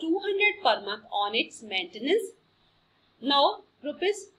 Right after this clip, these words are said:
fifty per month will be taxable. But if he has spent rupees three hundred per month on its maintenance, then whole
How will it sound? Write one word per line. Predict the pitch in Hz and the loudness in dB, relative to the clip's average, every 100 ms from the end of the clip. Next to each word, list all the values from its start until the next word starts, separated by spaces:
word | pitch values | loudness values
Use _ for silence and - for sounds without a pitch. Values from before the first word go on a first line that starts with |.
| _ - | _ -4
fifty | 349 - 440 453 453 | -4 0 4 4 6
per | 330 302 | 4 4
month | 269 269 - | -4 -6 -6
will | 220 220 | -6 2
be | 403 - - _ _ | 2 2 -12 _ _
taxable. | - - - 185 160 156 _ _ _ 254 | -2 -2 -14 -12 -12 -14 _ _ _ 4
But | 370 392 | 4 4
if | - 302 - - _ _ _ _ _ | 2 2 2 -14 _ _ _ _ _
he | - 381 | 4 4
has | 381 392 392 | 4 2 2
spent | 330 320 320 | 2 2 2
rupees | 320 311 320 | -4 -2 -4
three | - 311 349 | -2 2 4
hundred | 370 349 370 381 | 4 2 2 2
per | 294 285 | 2 2
month | 294 277 - | -4 -6 -2
on | 240 233 262 | 0 0 -4
its | 277 - _ | -8 -20 _
maintenance, | 233 254 226 208 185 175 _ _ - | 0 0 0 -6 -8 -10 _ _ -4
then | 254 277 370 - _ _ _ | 4 6 4 -2 _ _ _
whole | 262 277 359 427 359 | 4 6 6 4 2